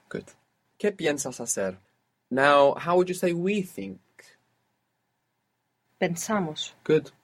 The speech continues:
Speaker 1: Pensamos. So you're not splitting there. Pensamos. The verb to close, to close is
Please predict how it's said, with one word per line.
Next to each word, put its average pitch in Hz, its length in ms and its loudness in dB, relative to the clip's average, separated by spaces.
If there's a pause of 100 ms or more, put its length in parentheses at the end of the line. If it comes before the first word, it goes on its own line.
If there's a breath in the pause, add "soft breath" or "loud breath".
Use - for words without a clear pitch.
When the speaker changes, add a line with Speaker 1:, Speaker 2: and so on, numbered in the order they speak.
(160)
Speaker 1:
Pensamos. 98 840 -4 (160)
So - 180 -2
you're 120 140 6
not 131 160 2
splitting 95 540 -4
there. 90 260 -6 (320)
Pensamos. 95 920 -6 (960)
The 117 100 -2
verb 160 300 6 (240)
to - 120 -8
close, 170 720 0 (280)
to 120 100 -14
close 123 500 0
is - 200 -10